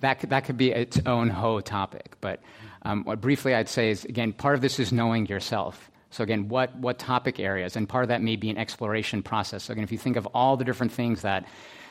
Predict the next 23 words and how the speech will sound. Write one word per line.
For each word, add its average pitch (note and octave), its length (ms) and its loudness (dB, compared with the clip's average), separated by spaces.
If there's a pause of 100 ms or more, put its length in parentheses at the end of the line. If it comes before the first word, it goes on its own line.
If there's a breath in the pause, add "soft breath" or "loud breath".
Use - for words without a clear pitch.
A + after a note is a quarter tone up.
the A2+ 60 0
environmental A2+ 500 4
movement, A2 380 2
sustainability A2 720 -2
movement, G#2+ 400 -2
climate A2 400 -2
change, A2 360 -2 (100)
all A#2+ 160 4
those B2 160 0
different B2 280 0
areas, G#2+ 280 0
what G#2+ 220 -2
things A#2+ 360 2
are G#2+ 140 2
of G2+ 100 -2
interest A#2+ 360 -4
to A2+ 80 -6
you? G2 220 -4
Because G2+ 280 -6
you're A#2 100 0
gonna A2+ 180 0
have B2 240 -2
to A#2 220 0